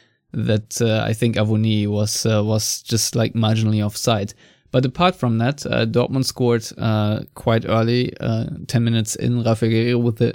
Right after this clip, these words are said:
a-, absolutely ridiculous shot. I think he said later that it was, uh, the most beautiful goal he scored in his career. And,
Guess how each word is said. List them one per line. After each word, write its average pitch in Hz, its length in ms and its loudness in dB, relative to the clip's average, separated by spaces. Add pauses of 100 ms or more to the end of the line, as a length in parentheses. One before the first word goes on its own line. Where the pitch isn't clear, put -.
a-, 101 160 -8 (120)
absolutely 131 340 0
ridiculous 113 560 2
shot. 139 260 0
I 123 120 0
think 120 240 -2
he 113 200 0
said 110 360 -2
later 113 360 2
that 110 220 0
it 107 100 0
was, 110 240 -2
uh, 110 220 2 (400)
the 120 80 -2
most 123 240 2
beautiful 120 400 2
goal 117 220 2
he 117 180 0
scored 101 360 -2
in 104 120 -2
his 101 140 -4
career. 107 400 0 (540)
And, 104 540 -2